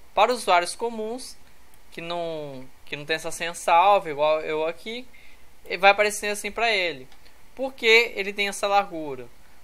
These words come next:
Porque ele tá na mesma posição que o meu slide. Então ele começa aqui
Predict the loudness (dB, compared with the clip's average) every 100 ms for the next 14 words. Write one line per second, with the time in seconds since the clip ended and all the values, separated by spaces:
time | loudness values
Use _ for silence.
0 | -14 -12 2 2 4 2 2 -2 -4 -6
1 | -6 -6 -6 -8 -6 -4 -4 -4 -8 -14
2 | -18 -18 -18 -16 -14 -8 -4 -2 -2 2
3 | 6 6 4 -2 -10 -10 -12 -10 -10 -10
4 | -12 -14 -12 -12 -12